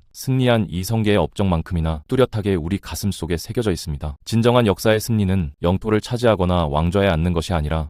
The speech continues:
수백 년이 흐른 뒤에도 후대 사람들에게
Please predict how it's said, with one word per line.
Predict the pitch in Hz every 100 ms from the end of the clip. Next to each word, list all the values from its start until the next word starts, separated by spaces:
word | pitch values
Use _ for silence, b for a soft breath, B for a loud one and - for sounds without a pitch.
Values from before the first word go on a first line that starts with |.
| _
수백 | - 143 135 135
년이 | 131 127
흐른 | 120 131 120
뒤에도 | 101 87 85 80 -
후대 | - 139 139
사람들에게 | 127 113 101 85 85 82